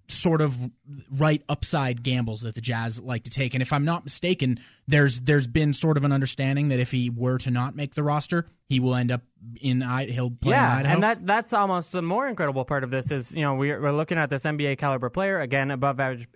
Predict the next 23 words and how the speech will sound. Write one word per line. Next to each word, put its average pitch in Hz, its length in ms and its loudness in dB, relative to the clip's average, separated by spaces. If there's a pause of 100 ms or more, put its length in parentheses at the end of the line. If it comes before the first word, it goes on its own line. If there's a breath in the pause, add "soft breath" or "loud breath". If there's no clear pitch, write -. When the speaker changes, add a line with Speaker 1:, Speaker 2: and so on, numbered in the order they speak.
(160)
Speaker 2:
average 139 420 -4
P 135 200 -4
E 127 40 -2
Rs 127 240 -2
every 123 200 -4
year, 165 280 -4 (320 loud breath)
um, 120 600 -2
good 175 140 0
on 160 180 0
defense, 143 560 -4
as, 131 340 -6
as 131 220 -6
we'll 131 120 -4
talk 131 220 -2
about. 131 300 -2
Um, 113 440 -2
well, 131 180 -2
heck, 131 180 -4
let's 160 160 -6
talk 170 160 -4
about 143 180 -2
it 117 80 -6
now. 127 300 -2